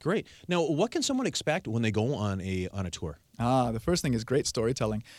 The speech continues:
Speaker 1: Okay.
Speaker 2: We have a number of guides, and all of them share our passion for making the, the stories of Victoria come to life.
Speaker 1: Yeah, so how many people, um, do you, do you take on a walk?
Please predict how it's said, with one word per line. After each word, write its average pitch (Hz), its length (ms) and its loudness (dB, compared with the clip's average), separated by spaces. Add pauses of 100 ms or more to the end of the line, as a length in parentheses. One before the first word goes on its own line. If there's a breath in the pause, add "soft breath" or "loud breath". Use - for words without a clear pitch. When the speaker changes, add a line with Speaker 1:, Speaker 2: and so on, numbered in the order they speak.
Speaker 1:
Okay. - 100 -8
Speaker 2:
We 139 80 4
have 143 400 4
a 127 60 2
number 151 240 4
of 117 100 4
guides, 123 320 4
and 117 80 2
all 120 200 4
of 117 120 -2
them 110 220 0
share 110 240 -2
our 110 100 -2
passion 113 560 -2
for 117 340 -4 (400 loud breath)
making 127 420 2
the, 107 180 0
the 113 80 -4
stories 117 480 2
of 110 80 -2
Victoria 107 480 -4
come 110 320 0
to 110 80 -6
life. 110 520 -6 (1200)
Speaker 1:
Yeah, 113 200 0
so 110 260 2
how 117 120 2
many 135 160 2
people, 117 460 0
um, 95 800 0
do 92 120 -6
you, 95 120 -2
do 92 160 -8
you 87 100 -6
take 127 320 -4
on 87 120 -8
a 80 60 -8
walk? 78 260 -10